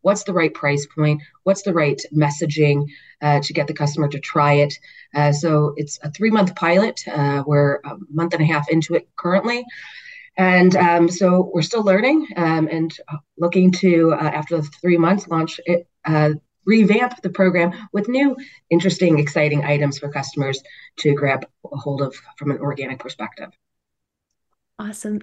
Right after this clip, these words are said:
Speaker 2: And you mentioned the, the messaging part of it. W-, what did you guys find when, I'm sure you studied, you know, how some of these programs had been put out at,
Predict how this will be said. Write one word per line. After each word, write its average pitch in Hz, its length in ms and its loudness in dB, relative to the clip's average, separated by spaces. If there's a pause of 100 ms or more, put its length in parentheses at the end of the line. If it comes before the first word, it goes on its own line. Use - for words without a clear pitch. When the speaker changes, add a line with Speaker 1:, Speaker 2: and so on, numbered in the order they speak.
Speaker 2:
And 226 280 -2
you 226 120 2
mentioned 226 540 -2
the, 202 480 -2
the 214 140 -2
messaging 202 680 -2
part 190 220 -2
of 202 100 -4
it. 190 200 -4
W-, 214 480 -12
what 247 260 -6
did - 160 -6
you 311 60 0
guys 226 280 0
find 214 360 0
when, 208 160 0
I'm 202 100 -2
sure 233 260 0
you 202 220 -2
studied, 208 640 -2
you 208 100 -8
know, 202 120 -2
how 233 220 0
some 233 200 -2
of 220 60 -2
these 208 180 -4
programs 208 460 0
had 208 100 -4
been 208 160 0
put 214 160 -6
out 202 220 2
at, 196 100 -8